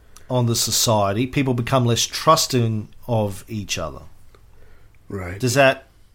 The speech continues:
Speaker 1: resonate with, with you as
Speaker 2: Oh,
Speaker 1: an
Speaker 2: hell
Speaker 1: American?
Speaker 2: yeah! I mean, uh, we've gotten to the point at our work where we joke about not upsetting anybody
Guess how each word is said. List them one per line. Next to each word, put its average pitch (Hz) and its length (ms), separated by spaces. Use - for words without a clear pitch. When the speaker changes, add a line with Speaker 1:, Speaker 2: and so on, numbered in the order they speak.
Speaker 1:
resonate 127 540
with, 123 420
with 127 200
you 156 220
as 160 80
Speaker 2:
Oh, 170 60
Speaker 1:
an 135 60
Speaker 2:
hell 170 140
Speaker 1:
American? 156 200
Speaker 2:
yeah! 107 140
I 196 80
mean, 180 280
uh, 233 160
we've 208 220
gotten 190 220
to 165 120
the 147 80
point 156 280
at 147 100
our 156 180
work 147 320
where 160 120
we 151 220
joke 165 480
about 139 500
not 156 440
upsetting 156 760
anybody 143 680